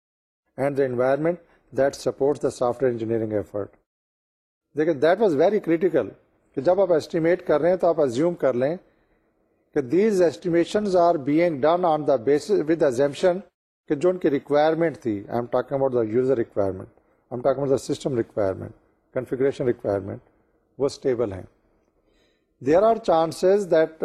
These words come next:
at towards the end of completion of the product، یوزر کی طرف سے کوئی نئی ڈیمانڈ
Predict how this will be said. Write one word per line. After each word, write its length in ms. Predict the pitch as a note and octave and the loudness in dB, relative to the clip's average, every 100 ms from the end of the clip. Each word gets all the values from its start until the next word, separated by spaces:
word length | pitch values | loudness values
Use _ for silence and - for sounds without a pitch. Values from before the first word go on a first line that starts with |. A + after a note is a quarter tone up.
| D#3+ | 2
at 220 | D3+ D3+ | 2 0
towards 240 | D3 D#3 D3 | 0 0 2
the 100 | C#3 | 2
end 220 | C#3+ D#3+ | 2 2
of 100 | E3 D#3 C#3 | 0 0 -4
completion 500 | B2 - D#3 D#3 E3 | -4 -2 -2 0 -2
of 80 | |
the 140 | C#3 C#3 - | 0 -2 0
product، 440 | B2+ B2+ D3 A2+ - _ _ _ _ _ _ _ _ _ _ | 2 4 2 0 -4 _ _ _ _ _ _ _ _ _ _
یوزر 440 | B2+ A2 C#3+ D3 G3 | -12 -4 -2 0 0
کی 180 | G3 D#3 | -2 -4
طرف 240 | C3+ C3 | -2 -2
سے 260 | - C3 C3 | -2 -2 -2
کوئی 180 | - | -2
نئی 240 | A#2+ B2 C#3+ | -2 0 0
ڈیمانڈ 520 | B2+ A#2 A#2+ A#2 B2+ | -2 -2 0 -2 -6